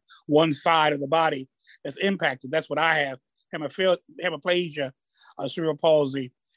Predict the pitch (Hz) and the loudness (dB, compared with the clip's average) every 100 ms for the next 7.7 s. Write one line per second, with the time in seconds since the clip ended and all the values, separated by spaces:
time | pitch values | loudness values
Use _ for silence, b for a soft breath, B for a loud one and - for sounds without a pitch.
0 | - 147 165 139 156 - 156 151 165 180 | -8 -4 -4 -2 -2 0 0 2 2 0
1 | - 156 143 139 135 156 165 139 120 _ | -2 -2 -2 -2 -4 0 0 0 -8 _
2 | _ b b b 139 139 139 147 151 151 | _ b b b -10 -4 0 0 2 0
3 | 147 143 139 143 143 147 143 135 _ b | -2 -4 -4 -4 -4 -6 -6 -10 _ b
4 | b 151 135 143 139 139 147 151 135 135 | b -8 -4 -2 -2 -2 0 2 0 -6
5 | _ _ 160 160 170 151 - 139 - 139 | _ _ -10 -6 -6 -6 -6 -6 -4 -2
6 | 135 - 143 139 175 - _ B B - | 0 2 0 4 2 2 _ B B -2
7 | 160 165 175 156 160 139 | 2 2 2 2 2 2